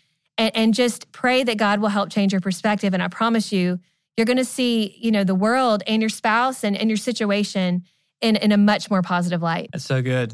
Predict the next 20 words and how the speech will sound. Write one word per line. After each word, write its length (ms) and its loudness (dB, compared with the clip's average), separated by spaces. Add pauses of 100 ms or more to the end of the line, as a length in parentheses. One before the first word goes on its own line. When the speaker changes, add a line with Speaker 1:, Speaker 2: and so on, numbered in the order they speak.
Speaker 2:
The, 240 -8
the 100 -2
more 240 2
you, 140 0
you 220 -2
give 180 -2
gratitude, 440 -2
that 100 0
attitude 320 -4
of 80 -6
gratitude 520 -4
will 180 -6
change 520 -4
your 160 -6
faith, 420 -4
your 100 -6
heart, 280 -4
and 140 -4
your 80 -4
marriage. 520 -6